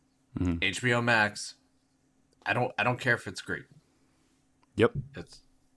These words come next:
Speaker 2: get it, get it day one, check it out, and, I mean, it's like Justice League. I, I don't know if I'd feel the same if I saw it in the theaters.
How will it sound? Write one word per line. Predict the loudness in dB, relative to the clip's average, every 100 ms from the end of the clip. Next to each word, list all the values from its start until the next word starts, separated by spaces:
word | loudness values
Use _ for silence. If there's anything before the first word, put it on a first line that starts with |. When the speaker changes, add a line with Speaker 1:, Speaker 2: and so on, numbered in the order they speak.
| _ _ _ -8
Speaker 2:
get | -2 0
it, | 0 -2
get | 0 0
it | 2
day | 2
one, | 2 2 2 0 -6 -14 -6
check | -6 -4
it | -4
out, | -2 -2 -4
and, | -10 -14 -16 _ _ _ _ _ _ _ _ -12
I |
mean, | -8 -8 -12 _ _ _ _ _ _ _ _ _ _ _ _
it's | -6
like | -6 -2
Justice | -2 -2 -4 -6
League. | -6 -4
I, | -4 -6 -18 -10
I | -8
don't | -6
know | -6
if | -6 -8
I'd | -10
feel | -10 -10
the |
same | -8 -10 -12
if | -10
I | -8
saw | -6 -6 -6
it |
in | -8
the | -10
theaters. | -6 -4 -6 -10